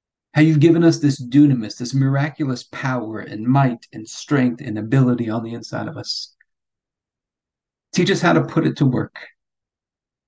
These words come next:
how to put it into action, to put it to practice, to see it flowing in our life, so that you can go to work and you can do immeasurably more than all we ask or think or dream or imagine, according to that power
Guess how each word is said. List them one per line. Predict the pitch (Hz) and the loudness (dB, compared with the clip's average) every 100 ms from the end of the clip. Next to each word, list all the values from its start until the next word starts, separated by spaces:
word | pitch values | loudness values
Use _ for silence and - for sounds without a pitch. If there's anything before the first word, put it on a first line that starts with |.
| _ _ _ _ - | _ _ _ _ -2
how | 147 | 0
to | 131 | 0
put | - 170 | 0 2
it | - | 4
into | 147 143 - | 2 2 0
action, | 123 123 - - | -4 -6 -6 -6
to | |
put | 135 156 | -2 -2
it | 143 | -2
to | - | -4
practice, | - 135 - - | -4 -6 -6 -12
to | 127 | -8
see | 127 170 | -4 -2
it | 143 | -2
flowing | - - 139 139 135 | -2 -2 2 2 2
in | 127 | 0
our | 123 | -4
life, | 120 - - _ _ _ _ _ _ _ _ _ _ _ _ _ _ _ _ - | -8 -12 -14 _ _ _ _ _ _ _ _ _ _ _ _ _ _ _ _ -2
so | 156 | 4
that | 147 139 | 4 4
you | 208 | 2
can | 151 | 4
go | 120 | 4
to | 113 | 2
work | 104 101 | -2 -2
and | 123 | 0
you | 151 | 0
can | 160 | 2
do | 139 143 117 | 4 4 2
immeasurably | 127 147 147 165 156 143 147 | 0 0 -2 -2 -4 -4 -4
more | 127 120 104 | -4 -8 -14
than | 110 | -14
all | 120 139 139 | -8 -6 -6
we | 127 | -6
ask | - 135 139 - | -6 -6 -6 -8
or | - | -20
think | - - 139 135 - | -14 -4 0 0 -4
or | 107 | -10
dream | 110 117 139 143 139 | -6 0 2 2 0
or | 117 | -4
imagine, | 117 123 127 135 127 - - - | -6 -4 -4 -2 -4 -6 -18 -14
according | 123 - 170 165 | -10 -6 -4 -2
to | 156 120 | -4 -4
that | 113 135 135 | -4 -8 -8
power | - 131 - - | -10 -10 -10 -16